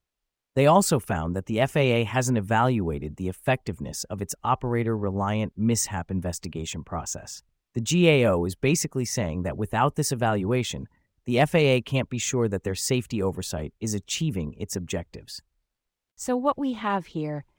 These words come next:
Speaker 2: is a call for more transparency and accountability in the industry. It will be interesting to see how the F A A responds to this report.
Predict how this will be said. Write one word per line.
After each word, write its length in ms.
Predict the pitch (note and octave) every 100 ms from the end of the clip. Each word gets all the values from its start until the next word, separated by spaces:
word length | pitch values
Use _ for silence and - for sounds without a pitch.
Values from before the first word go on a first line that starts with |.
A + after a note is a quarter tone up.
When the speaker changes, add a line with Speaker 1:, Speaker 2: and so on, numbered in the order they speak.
| _ _ -
Speaker 2:
is 100 | F#3+
a 80 |
call 300 | G3 F#3+ F3
for 160 | E3 E3+
more 240 | E3 E3+
transparency 1040 | F3 - D#3+ - - D3+ D3 C3 C#3 C3+ C#3
and 180 | - C#3+
accountability 800 | - E3 D3+ C#3+ D#3+ D#3+ D3 C#3
in 120 | C#3
the 80 | C#3
industry. 640 | - E3 C#3 - A2+ B2 _ _ _ _ _
It 80 | C#3
will 140 | G#3+
be 140 | F#3+ F#3
interesting 520 | G3+ G#3 F#3+ F#3 E3
to 100 | D#3+
see 380 | - E3 D3+ D3+
how 240 | - E3
the 180 | D#3+ -
F 160 | D#3
A 240 | D#3+ D3+ C#3+
A 40 |
responds 640 | C#3 - - C#3 C3+ C3 -
to 100 | C3+
this 240 | C3 -
report. 460 | C3 - - -